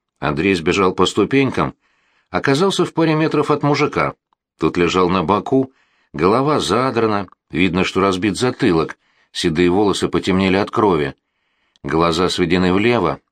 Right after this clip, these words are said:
лицо багровое, перекошено гримасой до оскала верхних зубов. Скрюченные пальцы вцепились в тельняшку. Охранник наклонился над мужиком, выругался зло,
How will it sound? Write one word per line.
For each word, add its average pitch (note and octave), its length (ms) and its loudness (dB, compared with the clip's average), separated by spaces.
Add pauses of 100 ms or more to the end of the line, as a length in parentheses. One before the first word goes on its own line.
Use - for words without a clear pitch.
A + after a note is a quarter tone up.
(100)
лицо F#2 360 0
багровое, G#2 720 0 (540)
перекошено C#3 580 0
гримасой A2+ 580 0
до F#2 140 0
оскала F#2+ 340 0
верхних G2 400 -2
зубов. G#2+ 460 -2 (460)
Скрюченные F2 600 0
пальцы G2+ 380 0
вцепились F2 480 -2
в - 20 -16
тельняшку. F2 600 -2 (1120)
Охранник F#3 800 0
наклонился B2 640 0
над D3+ 140 -2
мужиком, D3 580 -2 (420)
выругался A2+ 760 2
зло, G#2 400 0